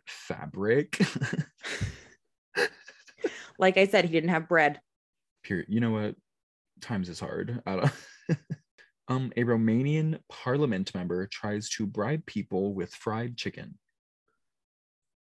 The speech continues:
Speaker 2: I, listen, that is a good, uh, I'm not gonna
Speaker 1: <laughs>
Speaker 2: say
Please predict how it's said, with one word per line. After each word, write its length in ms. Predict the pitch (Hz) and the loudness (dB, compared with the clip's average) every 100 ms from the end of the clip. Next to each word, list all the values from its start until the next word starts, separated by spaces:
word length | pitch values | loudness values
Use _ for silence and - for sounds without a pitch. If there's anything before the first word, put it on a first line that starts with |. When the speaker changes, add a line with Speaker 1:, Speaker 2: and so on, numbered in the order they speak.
| _ _ _ _ - | _ _ _ _ 8
Speaker 2:
I, 320 | 269 320 349 - | 10 10 6 4
listen, 380 | 247 254 262 208 | 6 6 6 6
that 340 | 214 247 - | 8 8 6
is 120 | 262 | 4
a 120 | 262 | 4
good, 640 | 226 185 220 208 202 196 - - _ _ _ _ | 2 6 8 8 6 2 -2 -8 _ _ _ _
uh, 160 | 233 240 - - - - _ _ _ _ _ _ _ - - _ _ _ _ _ | 4 4 2 -12 -20 -20 _ _ _ _ _ _ _ -20 -20 _ _ _ _ _
I'm 120 | 196 | -4
not 140 | 196 190 - | 0 2 2
gonna 180 | 240 | 0
Speaker 1:
<laughs> 80 | 233 | -2
Speaker 2:
say 600 | 226 208 202 196 190 190 | 0 2 4 2 0 -2